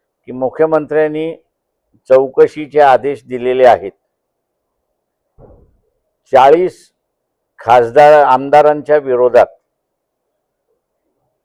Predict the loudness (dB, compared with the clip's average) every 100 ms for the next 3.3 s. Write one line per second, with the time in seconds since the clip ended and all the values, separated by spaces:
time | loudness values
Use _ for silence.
0 | _ _ _ _ _ _ _ _ _ -4
1 | 0 0 -2 -10 -16 -8 -6 -6 -8 -6
2 | -6 -6 -2 -2 -2 -6 -6 -8 -2 0
3 | 0 -8 -20